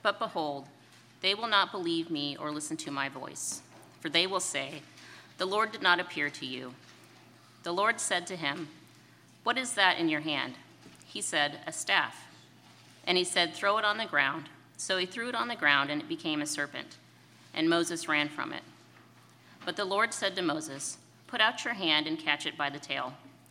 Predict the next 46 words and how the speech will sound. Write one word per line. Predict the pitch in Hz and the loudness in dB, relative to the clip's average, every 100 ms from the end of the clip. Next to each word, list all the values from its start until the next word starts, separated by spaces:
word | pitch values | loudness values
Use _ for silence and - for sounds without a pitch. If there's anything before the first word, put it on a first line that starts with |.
| - - - | -20 -20 -10
So | - 196 | -2 0
he | 190 | 0
put | 254 | 0
out | 254 262 | 0 -2
his | 226 | -4
hand | 180 160 | 0 2
and | 160 160 | 2 0
caught | 143 139 | 0 0
it, | 139 - - - - - | -2 -8 -20 -20 -20 -4
and | 175 | 0
it | 208 | 0
became | 214 - 165 | -2 -2 0
a | 156 | 0
staff | 156 156 131 - | 2 4 4 0
in | 143 | -12
his | 147 | -12
hand. | - 131 - - - - - - - - - - - - - | -12 -12 -14 -18 -20 -20 -20 -20 -20 -20 -20 -20 -20 -20 -2
"That | 190 190 | 0 2
they | 202 | 0
may | 226 247 | 0 -4
believe | 233 175 151 151 | -4 -4 -4 -2
that | 151 | -6
the | 151 | -4
Lord, | 147 160 143 143 165 - - - - | -6 -4 -2 -4 -8 -14 -16 -10 -2
the | |
God | 160 165 180 | 6 8 6
of | 175 | 2
their | 190 | 0
fathers, | - 139 139 135 147 - | 2 2 2 -2 -6 -8
the | 151 | -4
God | 147 147 | 2 2
of | 170 | 2
Abraham, | 175 143 143 143 131 135 160 - | -8 -8 -8 -8 -8 -10 -14 -14
the | 156 | -2
God | 143 147 | 2 2
of | - | 0
Isaac, | - 139 147 143 - - - - | -4 -4 -6 -12 -14 -20 -20 -12
and | 160 | -6
the | 151 | 0
God | 151 147 | 2 2
of | 165 | 0
Jacob, | 151 135 143 - | -6 -6 -8 -8
has | 131 135 | -8 -8
appeared | - 180 175 | -6 -4 -4
to | - | -8
you." | 131 131 | -12 -14